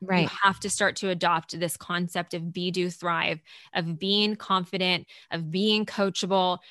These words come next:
Speaker 1: of doing the work, bringing engagement into your classroom,
Speaker 2: Mm-hmm.
Speaker 1: planning and being prepared. If you're gonna batch plan, I mean, that is, like, so key. It's, uh, uh, what would you call it? Like, a pillar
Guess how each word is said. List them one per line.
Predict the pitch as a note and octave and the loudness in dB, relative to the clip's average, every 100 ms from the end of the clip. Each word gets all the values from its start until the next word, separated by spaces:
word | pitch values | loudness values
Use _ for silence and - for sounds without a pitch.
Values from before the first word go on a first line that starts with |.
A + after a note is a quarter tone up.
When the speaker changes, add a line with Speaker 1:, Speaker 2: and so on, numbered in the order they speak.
| - | -8
Speaker 1:
of | F#3 E3+ D3+ | -4 -2 0
doing | G#3+ A3 A3 | 2 4 4
the | G#3+ | 2
work, | E3 F#3+ F#3+ E3 | 4 6 6 2
bringing | F#3 G3 G#3 | 0 2 2
engagement | G#3 G3 F#3+ F#3+ G3 | 2 2 0 0 0
into | F#3+ - | 0 -2
your | G3 | -4
classroom, | - G3 F3+ F3+ F#3+ G3+ F#3+ F3 | -4 2 2 2 2 6 6 2
Speaker 2:
Mm-hmm. | - _ | -8 _
Speaker 1:
planning | - G3+ G#3+ G#3+ G#3+ G#3 | -6 4 6 8 6 6
and | F#3+ E3+ | 4 4
being | F#3+ G#3 G3+ | 4 4 2
prepared. | G#3 - A3 G3 G3 | -2 -4 2 4 4
If | F3+ - | 0 -6
you're | E3 | -4
gonna | F#3 | 0
batch | F3+ F3 F3+ G3+ - | 2 4 4 4 -4
plan, | - G3+ G3 | 2 4 4
I | F3+ | 4
mean, | E3+ D#3+ | 2 2
that | F3 F3+ | 4 6
is, | F#3 E3 | 4 2
like, | F3+ E3 | 2 2
so | - - G3 F#3+ | -2 0 0 0
key. | - G#3 G3+ | 0 0 2
It's, | F3 - - | 2 -2 -6
uh, | - B2+ - - | -4 -4 -6 -4
uh, | E3 D3 | -2 -2
what | D3 E3 F3+ | -6 -4 -2
would | F#3 E3+ | -2 -4
you | D#3+ | -2
call | F3+ | -2
it? | - | -2
Like, | F3 | -4
a | |
pillar | - - G#3 G3 G3 A3 | -8 0 4 6 6 4